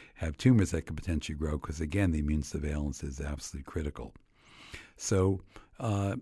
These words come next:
T cells get right in. Now, do the antibodies need to get in? Probably not. Our guess is that the antibodies bind the cells in the periphery, then when they go in, uh, they can do their function. So I'm not sure the antibody needs to get in.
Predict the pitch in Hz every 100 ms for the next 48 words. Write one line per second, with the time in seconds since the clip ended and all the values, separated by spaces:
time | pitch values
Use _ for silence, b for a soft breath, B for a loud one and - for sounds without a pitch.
0 | - - 135 185 160 135 - 123 131 107
1 | 127 117 67 87 98 90 98 101 123 202
2 | 156 127 101 - 95 90 98 95 92 -
3 | 117 131 120 95 92 95 104 65 65 B
4 | B B - 85 85 101 113 - 92 78
5 | 87 - 90 92 90 82 82 82 78 85
6 | 95 101 - 92 87 82 82 76 - 92
7 | - 82 80 82 80 78 80 80 87 78
8 | 76 76 - b b b b - 85 78
9 | 78 76 78 76 73 73 71 76 71 -
10 | 69 - 90 113 110 - 92 87 82 78
11 | - 76 78 76 76 76 - 82 71 76
12 | 67 65